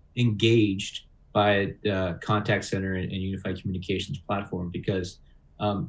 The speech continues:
I'm able to go and see that our folks, when they're having calls with partners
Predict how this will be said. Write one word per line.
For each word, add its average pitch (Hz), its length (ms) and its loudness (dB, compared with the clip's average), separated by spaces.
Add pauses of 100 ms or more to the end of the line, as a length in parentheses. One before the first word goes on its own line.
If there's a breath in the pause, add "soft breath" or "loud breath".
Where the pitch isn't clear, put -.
(120)
I'm 135 220 6
able 123 200 4
to 117 80 2
go 113 340 4
and 104 100 2
see 117 220 0
that 110 160 2
our 104 180 0
folks, 104 280 0
when 104 80 -2
they're 101 100 -2
having 110 300 -2
calls 101 300 -4
with 98 100 -4
partners 98 600 -2